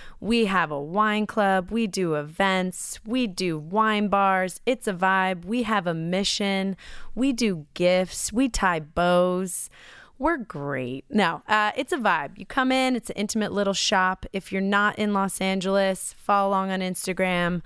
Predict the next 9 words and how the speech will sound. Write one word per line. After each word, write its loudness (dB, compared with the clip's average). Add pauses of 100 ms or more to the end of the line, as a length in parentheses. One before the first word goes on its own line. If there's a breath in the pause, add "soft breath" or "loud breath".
(340 loud breath)
um, 0 (100)
at 2
Helen's -4
Wines. 0
But -6
this 0
is -4
Wine 0
Face. 0